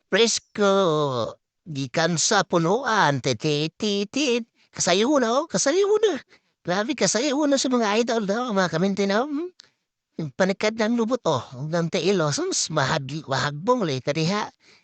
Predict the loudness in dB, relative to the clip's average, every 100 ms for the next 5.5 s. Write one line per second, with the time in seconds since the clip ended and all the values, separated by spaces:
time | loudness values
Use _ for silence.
0 | _ -10 2 4 4 2 2 0 2 2
1 | 2 0 0 0 0 0 0 2 0 0
2 | 0 0 0 2 2 2 0 0 -2 -2
3 | 0 2 2 0 -4 -4 0 2 4 2
4 | 0 _ _ _ _ _ _ _ -4 0
5 | 4 4 2 0 -2